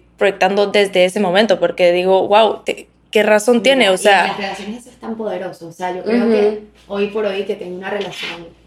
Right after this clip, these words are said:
Speaker 2: en verdad que siento que es muy linda con mi novio, como que cuando concientizas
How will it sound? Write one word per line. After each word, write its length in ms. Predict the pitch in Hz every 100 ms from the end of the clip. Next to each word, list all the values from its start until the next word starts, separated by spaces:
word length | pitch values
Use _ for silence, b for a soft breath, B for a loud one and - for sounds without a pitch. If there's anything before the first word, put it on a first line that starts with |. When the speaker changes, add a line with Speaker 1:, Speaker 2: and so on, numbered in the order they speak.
| _
Speaker 2:
en 120 | 196
verdad 220 | 180 170
que 120 | 185
siento 300 | 180 185 185
que 80 | 190
es 60 | 180
muy 120 | 190
linda 240 | 190 185 180
con 140 | 202
mi 80 | 185
novio, 300 | 175 170 180 - b b b b b -
como 260 | 220 202
que 400 | 190 180 - - _ _ _ _ _ _
cuando 580 | - 214 208 208 202 - _
concientizas 960 | - 214 214 214 190 196 226 220 285 302